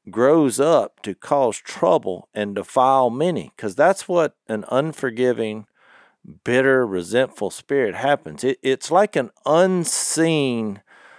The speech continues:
uh, he called it like a subterranean issue in your, in your heart where you're mad at somebody 'cause they did you wrong and you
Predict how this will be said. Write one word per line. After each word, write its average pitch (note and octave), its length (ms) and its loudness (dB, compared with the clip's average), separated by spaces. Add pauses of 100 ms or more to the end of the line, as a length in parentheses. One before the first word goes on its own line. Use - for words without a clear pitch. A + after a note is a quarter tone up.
(280)
uh, G2 280 0 (100)
he B2+ 120 -8
called D3+ 300 2
it G2 100 -2
like A2+ 220 0
a F2 80 -6
subterranean A#2+ 1500 0 (840)
issue A2+ 600 0
in B2 200 -2
your, G#2 260 -2
in A2+ 240 -4
your G#2 220 -2
heart C3+ 580 2
where A2 220 0
you're B2+ 260 2
mad C3 680 2
at F#2 100 -8
somebody G2+ 500 -2
'cause G2 240 -6
they B2 160 0
did C#3+ 260 0
you D3 120 -4
wrong A#2+ 500 0 (640)
and G#2+ 240 -4
you C#3 420 0